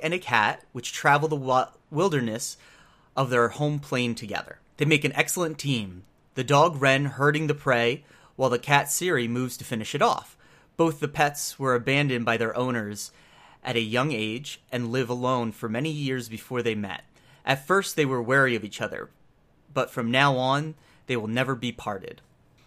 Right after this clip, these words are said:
So something else that Core twenty-one did,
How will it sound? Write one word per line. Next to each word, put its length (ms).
So 160
something 340
else 220
that 140
Core 280
twenty-one 600
did, 340